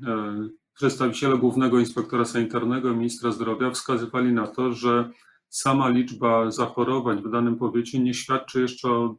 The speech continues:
zagrożeniu epidemicznym. Może się zdarzyć przecież, że te zachorowania dotyczą, e, jednego zakładu pracy,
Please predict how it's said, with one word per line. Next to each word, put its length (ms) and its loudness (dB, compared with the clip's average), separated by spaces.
zagrożeniu 560 0
epidemicznym. 720 -4
Może 340 2
się 180 0
zdarzyć 400 -2
przecież, 380 -2
że 100 -4
te 140 -6
zachorowania 760 0
dotyczą, 640 -2
e, 360 0
jednego 320 2
zakładu 480 -2
pracy, 720 0